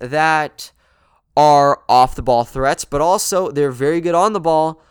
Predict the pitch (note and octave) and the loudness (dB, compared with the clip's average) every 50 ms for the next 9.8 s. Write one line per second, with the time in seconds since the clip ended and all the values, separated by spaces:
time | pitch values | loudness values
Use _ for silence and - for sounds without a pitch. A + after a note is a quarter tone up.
0 | _ _ _ _ _ - D#3+ A#3 D4 C4+ C4 C#4+ C#4+ C#4 - F#3 F3+ G3 G3+ F#3+ | _ _ _ _ _ -2 0 0 0 2 0 0 0 0 -2 -2 2 2 2 2
1 | F3+ F3 F#3 F3+ F3 E3+ D#3+ D#3 D3+ D3+ D#3 D3+ C#3+ B2+ A#2+ A#2 A#2 A2+ A2+ A#2 | 0 -6 -6 -6 -4 -4 -2 0 0 0 0 -2 -6 -6 -6 -6 -4 -6 -6 -8
2 | - _ _ _ _ _ _ _ _ _ _ _ _ _ _ _ D#3+ D#3+ D#3 C#3 | -12 _ _ _ _ _ _ _ _ _ _ _ _ _ _ _ -6 -6 -4 -2
3 | D#3+ E3+ F#3 F#3 F3+ E3+ D#3 - F3+ D#3+ D3 C#3 B2+ - - - - G#3+ A3 G3 | -2 -2 -2 -2 -4 -6 -6 -4 -2 -2 -4 -4 -8 -12 -12 -2 0 0 0 0
4 | E3 G3+ F#3+ E3 - - D#3 C#3+ C#3 C#3 C#3 C3+ C3+ C3+ C3+ _ _ _ _ _ | -2 -10 -10 -8 -4 -2 -2 -2 -2 -2 -4 -4 -4 -8 -12 _ _ _ _ _
5 | _ - G#3 G#3+ G3+ G3+ G#3 A3+ B3 B3 B3 F#3+ F3 - - G#3 F3+ F#3+ A3 G#3 | _ -8 -8 -6 -6 -8 -10 -10 -8 -8 -8 -10 -10 -14 -14 -14 -10 -10 -10 -10
6 | - - G#3 F#3 E3+ - - F#3 F3 F3 F3+ F3+ F3 E3+ D#3 C#3 D#3 D3+ B2+ C3+ | -8 -10 -10 -10 -10 -8 -6 -4 -4 -4 -4 -6 -8 -10 -8 -4 -2 0 0 0
7 | C#3 - - C3+ A2 A#2 A#2 A2 G#2 G#2+ - _ _ _ _ _ _ B2+ C3 C#3 | -2 -6 -12 -10 -6 -4 -2 -2 -2 -4 -6 _ _ _ _ _ _ -6 -6 -4
8 | C3+ C3+ C3 - - _ - C3+ C3 B2 A2 G2 F2+ F2+ G2 _ _ _ _ _ | -4 -4 -6 -8 -10 _ -10 -8 -8 -6 -8 -10 -12 -16 -18 _ _ _ _ _
9 | _ _ _ _ _ _ _ _ _ _ _ _ - A#3 A3+ | _ _ _ _ _ _ _ _ _ _ _ _ -4 -4 -4